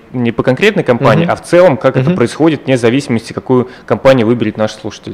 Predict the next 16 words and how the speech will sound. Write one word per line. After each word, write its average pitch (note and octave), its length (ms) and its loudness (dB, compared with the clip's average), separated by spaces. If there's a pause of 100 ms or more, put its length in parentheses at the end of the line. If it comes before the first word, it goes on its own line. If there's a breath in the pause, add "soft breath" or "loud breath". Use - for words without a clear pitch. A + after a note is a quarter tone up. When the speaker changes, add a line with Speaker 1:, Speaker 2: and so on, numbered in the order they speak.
Speaker 2:
Итак, C#3+ 320 2
первое, A#2 460 2 (480)
э, F#2 40 -2
человек C#3+ 380 2
обращается A2+ 560 0
в - 60 -18
компанию, G#2+ 540 -2
Speaker 1:
Мгм. G2+ 460 -8
Speaker 2:
э, F#2+ 40 -8
за G#2 160 -2
покупкой - 460 -4
лицензии C#3+ 420 -2
на C3 200 -4
это A#2 180 -4
автоматического G#2+ 680 -10
советника. G#2 640 -4